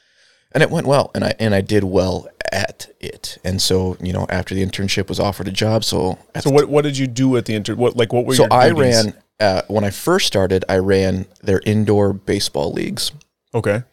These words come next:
Speaker 1: And then during the summer months, I ran their tournaments on the weekends.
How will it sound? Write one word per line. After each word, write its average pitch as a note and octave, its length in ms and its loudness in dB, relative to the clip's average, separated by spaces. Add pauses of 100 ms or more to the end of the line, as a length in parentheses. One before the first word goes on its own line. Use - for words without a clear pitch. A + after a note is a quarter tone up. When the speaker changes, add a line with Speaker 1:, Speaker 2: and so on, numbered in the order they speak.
(220)
Speaker 1:
And G2 180 0
then F2+ 340 0 (200)
during F2 260 0
the E2+ 60 -4
summer C#3 380 2
months, F2+ 420 -2
I F#2 80 -2
ran F2 420 -2 (600)
their E2+ 240 0
tournaments B2+ 640 0
on G#2 160 -2
the G2+ 60 2
weekends. D3+ 580 -2